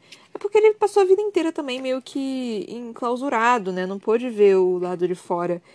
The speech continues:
Então, ele vendo o lado de fora, meio que ele está interessado <laughs> pelo mundo exterior. Mas ele entrou em desespero, né? Tipo, ele ainda é uma criatura, uma criatura,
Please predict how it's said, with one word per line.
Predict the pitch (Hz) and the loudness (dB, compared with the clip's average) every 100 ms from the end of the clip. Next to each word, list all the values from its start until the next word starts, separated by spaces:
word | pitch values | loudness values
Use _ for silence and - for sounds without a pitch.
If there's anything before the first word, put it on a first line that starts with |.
| _ _ _ - | _ _ _ -10
Então, | 196 208 208 | -6 -2 -2
ele | 240 | -2
vendo | 226 202 240 277 | -2 0 0 0
o | |
lado | 214 196 | 0 0
de | 185 | -4
fora, | - 190 220 269 214 | -6 -2 0 2 2
meio | 190 190 202 | 2 4 2
que | 214 - 254 262 _ _ _ _ - - _ _ _ - 196 | 2 -8 -8 -10 _ _ _ _ -20 -20 _ _ _ -20 0
ele | 226 233 | 2 2
está | - 240 | 0 -2
interessado | 262 320 359 - 392 427 370 453 415 - _ | 2 2 2 4 10 10 10 4 2 -14 _
<laughs> | _ - 539 494 - | _ -18 -14 -14 4
pelo | 381 370 | 8 8
mundo | 381 359 | 6 4
exterior. | 359 - 311 330 294 302 - _ _ _ - | 4 4 0 2 2 0 -2 _ _ _ -4
Mas | 226 240 | 2 6
ele | 247 277 | 6 4
entrou | 269 285 269 | 0 -2 -4
em | 269 | -6
desespero, | 226 269 - 247 247 | -6 -6 0 0 2
né? | 220 | -2
Tipo, | - 202 202 - | -2 -2 0 0
ele | 277 | -2
ainda | 392 285 262 | -2 -4 -4
é | 254 | -4
uma | 233 | -4
criatura, | 240 247 - 202 202 254 240 185 175 | -4 -6 -4 -2 0 0 0 0 -2
uma | 180 180 | -6 -8
criatura, | 185 180 180 180 208 214 | -6 -6 -4 -2 0 -2